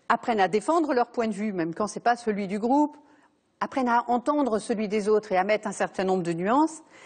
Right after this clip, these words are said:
et petit à petit se sentent vraiment pleinement concernés par le monde d'aujourd'hui. À côté de ça, ils font des visites culturelles, ils vont rencontrer des entreprises, ils écoutent des professionnels parler de leur métier,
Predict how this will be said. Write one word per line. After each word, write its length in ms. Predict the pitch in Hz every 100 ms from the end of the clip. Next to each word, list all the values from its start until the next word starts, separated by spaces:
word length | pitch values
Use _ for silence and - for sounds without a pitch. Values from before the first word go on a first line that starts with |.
| - - -
et 80 | 226
petit 340 | 269 262 247
à 80 | 254
petit 220 | - 339
se 160 | - 240
sentent 480 | - - 285 247
vraiment 460 | 175 220 254 277 - _ _ -
pleinement 340 | 285 285 294
concernés 460 | 294 254 247 233 247
par 160 | 214
le 120 | 202
monde 260 | 214 226 190
d'aujourd'hui. 500 | 214 196 170 165 - _ _ - - - - _ _ _ 190
À 80 |
côté 280 | 180 214 214
de 40 | -
ça, 120 | 180
ils 40 |
font 120 | 185
des 80 | 170
visites 300 | 160 160 175
culturelles, 600 | 214 180 254 269 294 302 -
ils 80 | 160
vont 100 | 160
rencontrer 420 | 175 185 180 208
des 160 | 185 185
entreprises, 560 | 202 254 - 294 277
ils 160 | 226 190
écoutent 240 | 208 240
des 100 | 208
professionnels 720 | - 233 208 220 240 233 233
parler 320 | - 208 208 196
de 100 | 196
leur 200 | 196 190
métier, 500 | 190 - 277 370